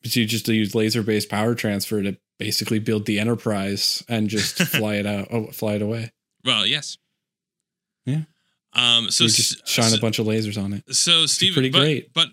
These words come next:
Speaker 2: the timeline is getting short because, uh, Stephen Hawking says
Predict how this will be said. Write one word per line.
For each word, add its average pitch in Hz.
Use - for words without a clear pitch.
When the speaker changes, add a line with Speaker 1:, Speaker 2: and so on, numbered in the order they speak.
Speaker 2:
the 139
timeline 170
is 139
getting 120
short 104
because, 113
uh, 110
Stephen 202
Hawking 165
says 151